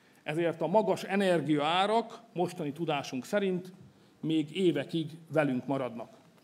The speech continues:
Még szerencse, pontosabban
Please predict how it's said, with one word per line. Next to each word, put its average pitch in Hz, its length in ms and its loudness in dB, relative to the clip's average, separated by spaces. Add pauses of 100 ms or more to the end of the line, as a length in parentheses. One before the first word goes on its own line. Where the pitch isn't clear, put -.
(680)
Még 147 180 -4
szerencse, 202 800 0 (1160)
pontosabban 160 640 0